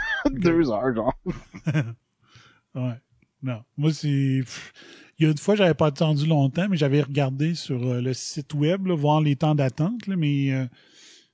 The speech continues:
Speaker 2: j'ai, j'avais des palpitations cardiaques, là, fait qu'ils m'ont, ils ont pas niaisé, là. Puis une autre fois, je m'étais, euh, shooté du chlore pur dans, <laughs> ben, chlore pur, du chlore très concentré dans l'œil, là, fait que j'ai passé direct.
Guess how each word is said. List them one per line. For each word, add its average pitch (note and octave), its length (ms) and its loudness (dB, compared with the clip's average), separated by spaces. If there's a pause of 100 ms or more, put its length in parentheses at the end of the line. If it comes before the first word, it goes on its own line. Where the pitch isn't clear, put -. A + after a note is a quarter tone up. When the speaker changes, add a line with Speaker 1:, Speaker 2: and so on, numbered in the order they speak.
(140)
Speaker 2:
j'ai, B2+ 480 0
j'avais C#3 200 2
des D3 100 2
palpitations D3+ 640 -2
cardiaques, C3+ 520 -4
là, D#3+ 60 -6
fait C3+ 140 -8
qu'ils C3 160 -8
m'ont, C3 140 0
ils C3+ 80 2
ont B2+ 80 -2
pas C#3+ 160 0
niaisé, C3 420 -4
là. D#3 160 -6 (800)
Puis B2 160 -8
une B2+ 160 -2
autre C3+ 200 0
fois, D#3+ 160 4
je C#3 80 0
m'étais, C3+ 480 2
euh, C3 200 0
shooté D3+ 420 0
du C3 160 -6
chlore C#3 400 2
pur D3 300 0
dans, A#2+ 220 -8 (220)
<laughs> A#2 220 -12
ben, A#2 160 -10
chlore B2+ 300 0
pur, C3+ 260 -4 (260)
du C#3 120 -6
chlore D3 280 2
très D3 300 0
concentré C#3+ 600 0
dans C3 180 -2
l'œil, C#3 280 -2
là, C#3+ 180 -4
fait C3 140 -12
que A#2 60 -8
j'ai A#2 120 -8
passé A#2+ 300 -8
direct. A#2 540 -12